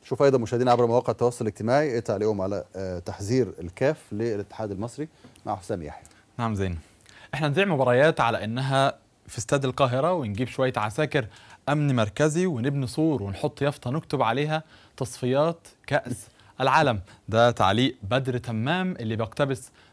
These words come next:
Speaker 2: من تسريبات مكتب السيسي. نذهب أيضًا إلى تعليق آخر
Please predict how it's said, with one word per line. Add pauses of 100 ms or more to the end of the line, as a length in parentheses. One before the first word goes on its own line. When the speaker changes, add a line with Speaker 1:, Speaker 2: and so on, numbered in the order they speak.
(140)
Speaker 2:
من (140)
تسريبات
مكتب
السيسي.
نذهب
أيضًا (300)
إلى
تعليق
آخر